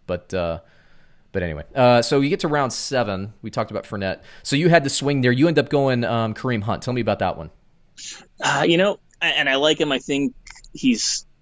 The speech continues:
Speaker 2: gonna, I think he has the ability to do a lot there. But that honestly was the first pick where I kind of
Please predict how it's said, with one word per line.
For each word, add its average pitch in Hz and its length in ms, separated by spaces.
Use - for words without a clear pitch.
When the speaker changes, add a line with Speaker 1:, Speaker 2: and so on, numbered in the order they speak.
Speaker 2:
gonna, 123 340
I 120 100
think 123 180
he 110 100
has 107 220
the 104 80
ability 101 280
to 110 140
do 98 400
a 98 100
lot 104 360
there. 107 240
But 107 180
that 120 160
honestly 139 280
was 120 120
the 113 80
first 117 300
pick 117 220
where 101 140
I 95 100
kind 120 360
of 104 300